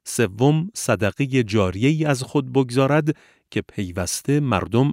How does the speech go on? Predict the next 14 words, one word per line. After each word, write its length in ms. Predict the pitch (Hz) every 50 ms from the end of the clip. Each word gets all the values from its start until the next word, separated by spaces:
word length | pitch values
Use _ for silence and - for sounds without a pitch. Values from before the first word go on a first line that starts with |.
| - -
از 140 | 101 90
آن 220 | 98 101 110 117 113 - - _ _ _ _
منتفع 640 | 113 113 98 85 82 82 - - 110 - - - - 240 180
شوند. 580 | - - 104 92 87 87 87 - - - - - - _ _ _ _ _ _ _ _ _ _ _ _ _ _ _ -
آری، 360 | 123 110 98 87 87 85 - _ _ _ _ _ _ _ _ _ _ _ _ _ -
من 260 | 117 110 104 98 90
سن 440 | - - 147 147 151 143 135 127 113
سنة 800 | - - - 165 170 156 139 131 120 - - 120 110 104 92 -
حسنة 760 | - 107 - - 110 107 110 104 - - 151 160 165 156 143
فله 600 | 127 - - 131 131 143 143 113 - 135 127 120 - - _
اجر 400 | - 151 151 131 131 131 123 131
من 260 | 120 113 104 101 98 104 - _
عمل 400 | - 143 147 143 127 117 113 104
بها 460 | 95 104 135 123 - - 82 78 -